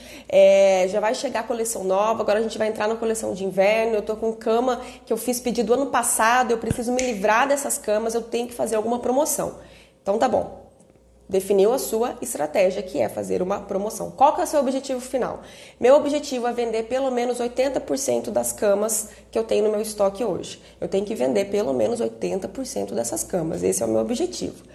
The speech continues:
Ok, quanto que você vai investir pra isso? Ah, eu vou, eu vou fazer postagem no Instagram, lista de transmissão e talvez eu faça então um investimento pago,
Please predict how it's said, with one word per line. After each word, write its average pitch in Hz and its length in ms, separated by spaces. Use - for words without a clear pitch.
Ok, 196 360
quanto 320 240
que - 40
você 339 100
vai 302 140
investir 285 440
pra 247 180
isso? 170 340
Ah, 208 240
eu 196 120
vou, 247 720
eu 214 100
vou 226 100
fazer 214 680
postagem 196 440
no 190 60
Instagram, 208 540
lista 233 240
de 196 120
transmissão 262 920
e 302 800
talvez 269 480
eu 277 60
faça 269 340
então 269 320
um 269 60
investimento 254 580
pago, 170 540